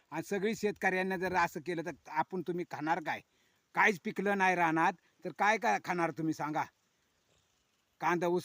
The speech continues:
काटते, गहू ऊस काटते, पाण्यातनं जाते, पारा तोडतंय, काय करणार? मारायचा हुकूम नाही,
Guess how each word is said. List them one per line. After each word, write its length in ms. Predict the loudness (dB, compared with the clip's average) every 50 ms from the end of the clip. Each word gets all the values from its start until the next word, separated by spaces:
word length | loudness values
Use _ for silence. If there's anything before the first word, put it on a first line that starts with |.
| -2
काटते, 560 | -2 -2 -4 -4 -4 -2 -2 0 0 0 0 -2
गहू 300 | -2 0 0 2 2 2
ऊस 140 | 0 -2 -4
काटते, 720 | -2 -2 -2 -2 -4 _ -4 0 0 2 2 4 2 2
पाण्यातनं 560 | 0 -2 -2 -2 0 0 -2 -2 -4 -4 -4
जाते, 640 | -4 -2 -2 -4 -4 _ -6 -4 -2 0 0 0 0
पारा 640 | -2 -4 -10 -14 -12 -10 -6 -2 -2 0 2 0 0
तोडतंय, 400 | 0 -2 -8 -8 -6 -4 -6 -6
काय 260 | -4 0 0 0 0
करणार? 320 | 0 -2 -6 -6 -6 -10 -10 -12 _ _ _ _ _ _ _ _ _ _ _ _ -10
मारायचा 500 | -4 2 2 2 4 2 0 0 0 -2
हुकूम 360 | -2 -2 -2 -2 -2 -2 0
नाही, 240 | 0 2 2 0 0